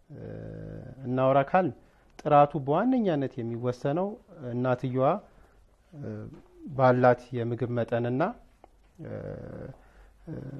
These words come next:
በማ-፣ በምትወስደው የምግብ፣ እ፣ አይነትና በምትወስደው ፈሳሽ እንዲሁም የእናትየዋ የ-፣ እ፣ አቋም እንዴት ነች? እናትየዋ ለምሳሌ በእርግዝና ወቅት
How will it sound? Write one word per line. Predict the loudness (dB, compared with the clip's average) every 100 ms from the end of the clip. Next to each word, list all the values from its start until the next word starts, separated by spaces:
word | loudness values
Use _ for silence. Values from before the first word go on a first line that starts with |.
| -2
በማ-፣ | 0 2 2 0
በምትወስደው | 2 2 2 2 2 2
የምግብ፣ | 2 2 0 -2 -2 -8 -14 _ _ -18
እ፣ | -14 -14 -14 -14 -14
አይነትና | -8 -4 -2 -2 0 0 0 -2 -12 _ _ _
በምትወስደው | 0 0 0 -2 -2 -2
ፈሳሽ | 0 0 4 2 0
እንዲሁም | -2 0 0 0 -6 _ _ _ _ 0
የእናትየዋ | 2 6 4 4 4 6 6
የ-፣ | 4 2 0 -2 -6 -12 -18 -20 _ _ _ _ _
እ፣ | -14 -12 -10 -8 -8 2
አቋም | 2 6 4 2 -16 _ _ _ _ _ _ -12
እንዴት | -8 -6 -6
ነች? | -12 -14 -20
እናትየዋ | -12 -10 -8 -4 -2 -2 -6 -18 _ _
ለምሳሌ | -6 0 2 2
በእርግዝና | 2 2 2 4
ወቅት | 4 2